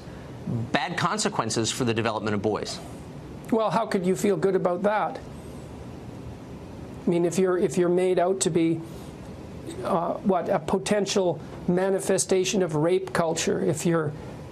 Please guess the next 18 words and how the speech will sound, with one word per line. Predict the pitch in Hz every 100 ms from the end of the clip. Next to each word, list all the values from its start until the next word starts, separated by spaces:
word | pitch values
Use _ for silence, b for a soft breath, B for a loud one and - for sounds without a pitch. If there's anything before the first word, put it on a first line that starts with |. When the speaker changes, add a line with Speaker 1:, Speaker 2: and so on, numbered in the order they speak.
| -
Speaker 2:
part | - 214 196
of | 151 151
toxic | 170 190 - 190 190
masculinity, | 180 175 190 180 190 170 170
if | 180 -
your | 170
competitive | - 165 190 196 185 165
drive | 147 170 170 185 165
is | 160 - B B -
regarded | 160 185 185 170
as | 170
part | - 180 190
of | 180
a |
tyrannical | 175 190 185 190 190 180
impulse, | 208 208 - 165 160 -
if | 185 165
the | - 156